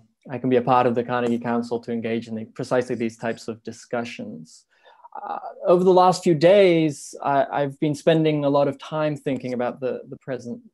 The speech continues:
uh, situation and how it, uh, relates, um, to, to these topics. And, um, there's a connection on, on two planes. Um, the, the quote that,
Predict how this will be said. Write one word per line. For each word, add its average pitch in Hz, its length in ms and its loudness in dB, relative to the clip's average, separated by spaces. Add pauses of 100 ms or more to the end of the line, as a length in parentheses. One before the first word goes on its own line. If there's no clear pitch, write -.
(100)
uh, 123 100 -10 (140)
situation 127 1160 -6 (460)
and 123 540 -2
how 143 340 0
it, - 220 -2 (120)
uh, 131 360 -6
relates, 143 960 -6 (180)
um, 127 240 -16 (140)
to, 131 200 -8 (100)
to 143 160 -6
these 127 340 -6
topics. - 600 -8 (140)
And, 147 420 -6 (520)
um, 143 240 -8 (580)
there's 202 240 -2
a 226 40 -4 (180)
connection 226 580 0
on, 196 360 -8 (160)
on 185 160 -4
two 220 240 -2
planes. 139 920 -4
Um, 139 380 -8 (320)
the, 190 100 -4
the 175 140 -2
quote 226 480 2
that, 156 240 0